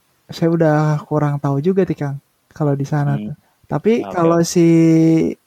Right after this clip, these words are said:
Speaker 1: pembinaannya mah masih tetap ada tuh. Pembinaannya masih
Speaker 2: Oh,
Speaker 1: tetap
Speaker 2: iya,
Speaker 1: ada,
Speaker 2: iya, iya.
Speaker 1: eh, tapi lokasinya kayaknya
Speaker 2: Tapi
Speaker 1: udah
Speaker 2: ub-,
Speaker 1: beda.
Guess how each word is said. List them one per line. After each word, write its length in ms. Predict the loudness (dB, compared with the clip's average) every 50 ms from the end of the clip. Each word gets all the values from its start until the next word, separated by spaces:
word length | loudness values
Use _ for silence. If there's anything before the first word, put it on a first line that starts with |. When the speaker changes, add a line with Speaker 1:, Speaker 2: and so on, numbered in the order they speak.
| _ _ _ _ _
Speaker 1:
pembinaannya 760 | -2 0 2 4 4 4 4 4 2 0 0 0 0 2 2 2
mah 140 | 2 2
masih 240 | 2 2 2 0 0
tetap 240 | -2 0 -2 -2 -2
ada 240 | 0 0 2 0 0
tuh. 180 | -2 -4 -8 -10 _ _ _ _ _
Pembinaannya 420 | -16 -12 -8 -6 -4 -2 -2 0 0
masih 140 | 0 0 -2
Speaker 2:
Oh, 80 | -4
Speaker 1:
tetap 100 | -4 -4
Speaker 2:
iya, 100 | -6 -8 -8
Speaker 1:
ada, 140 | -4 -4 -2
Speaker 2:
iya, 60 | -2
iya. 160 | -2 -2 -4 -6
Speaker 1:
eh, 60 | -6
tapi 180 | -6 -4 0 0
lokasinya 500 | 2 2 0 0 -2 -4 -2 -2 -2 0
kayaknya 260 | 0 0 0 0 0
Speaker 2:
Tapi 120 | 2 2 4
Speaker 1:
udah 80 | 4
Speaker 2:
ub-, 80 | 4 2
Speaker 1:
beda. 140 | 2 -2